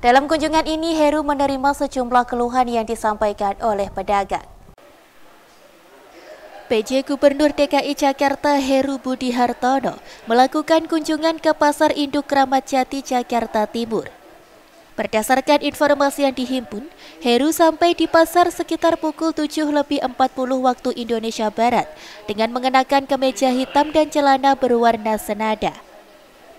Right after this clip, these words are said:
Dia melanjutkan agenda kunjungan bertemu dengan para pedagang untuk bertanya terkait kondisi pasar,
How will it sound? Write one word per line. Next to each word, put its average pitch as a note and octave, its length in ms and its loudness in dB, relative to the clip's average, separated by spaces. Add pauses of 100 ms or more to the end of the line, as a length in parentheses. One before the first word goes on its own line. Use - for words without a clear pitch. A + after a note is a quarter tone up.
(120)
Dia C#4 160 4
melanjutkan E4+ 640 4
agenda D#4+ 480 4
kunjungan D4 480 -2
bertemu C#4 400 0
dengan C4 320 0
para B3+ 320 4
pedagang B3 560 0
untuk A#3+ 240 -6
bertanya A#3 640 -2
terkait A#3 480 -2
kondisi C#4 480 -2
pasar, C4+ 480 0